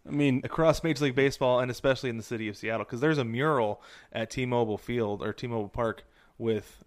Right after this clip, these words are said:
Speaker 2: uh, with Griffey sliding into home. I have my picture taken in front of it, uh, because it's outstanding.
Speaker 1: Mm.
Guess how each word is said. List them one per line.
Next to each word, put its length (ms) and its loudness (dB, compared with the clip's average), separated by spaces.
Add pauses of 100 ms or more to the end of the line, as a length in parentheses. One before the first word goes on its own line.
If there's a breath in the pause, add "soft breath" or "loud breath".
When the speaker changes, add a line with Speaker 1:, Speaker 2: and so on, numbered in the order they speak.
(120)
Speaker 2:
uh, 320 -4
with 160 -10
Griffey 300 -4
sliding 360 -2
into 200 -6
home. 280 -6
I 80 -8
have 80 -8
my 80 -10
picture 280 -14
taken 260 -12
in 60 -16
front 180 -10
of 80 -10
it, 100 -12 (320 soft breath)
uh, 180 -2
because 320 -6
it's 120 -8
outstanding. 480 -6
Speaker 1:
Mm. 260 -12